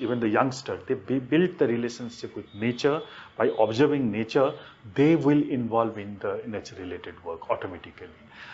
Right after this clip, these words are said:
And, uh, uh, when they are involved in the, say, uh, nature-related activities, they will also protect the, um, nature. Otherwise, without involvement, they cannot protect.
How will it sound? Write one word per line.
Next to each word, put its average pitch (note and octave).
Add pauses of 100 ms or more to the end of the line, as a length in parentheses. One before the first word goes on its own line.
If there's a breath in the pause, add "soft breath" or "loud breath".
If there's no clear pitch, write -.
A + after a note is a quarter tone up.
(180 loud breath)
And, D3
uh, D3 (520 loud breath)
uh, C3+
when D3
they G3
are F#3+
involved D3
in C3+
the, A2 (180)
say, A2+ (260)
uh, B2
nature-related A2
activities, C#3 (260 loud breath)
they -
will C3+
also D3 (200)
protect -
the, F2+ (340)
um, A2 (360)
nature. G#2+ (160)
Otherwise, D3+ (280 loud breath)
without F3+
involvement, B2+ (220)
they C#3
cannot B2+
protect. -